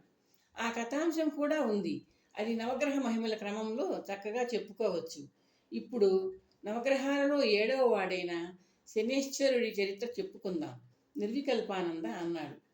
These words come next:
శిష్యులు ఉత్సాహంగా చూశారు. "ఇతర గ్రహదేవతల చరిత్ర కన్నా శని చరిత్ర గొప్పగా ఉంటుందనుకుంటాం గురువుగారు," సదానందుడు అన్నాడు. "పురాణాల మూలంగా మనకు తెలుస్తున్న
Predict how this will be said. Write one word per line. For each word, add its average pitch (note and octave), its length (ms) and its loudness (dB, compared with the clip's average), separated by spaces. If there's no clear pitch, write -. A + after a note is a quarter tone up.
శిష్యులు C4+ 400 -2
ఉత్సాహంగా B3 840 -2
చూశారు. F#3+ 380 -6
"ఇతర C#4 300 0
గ్రహదేవతల B3 640 0
చరిత్ర G3 300 -4
కన్నా F#3+ 600 -4
శని A#3 280 0
చరిత్ర A#3 380 0
గొప్పగా A3 580 -2
ఉంటుందనుకుంటాం F#3 880 -2
గురువుగారు," F#3 680 0
సదానందుడు G#3+ 600 -2
అన్నాడు. E3+ 440 -4
"పురాణాల C#4+ 520 2
మూలంగా A3 800 0
మనకు A3 220 -2
తెలుస్తున్న G#3+ 840 -2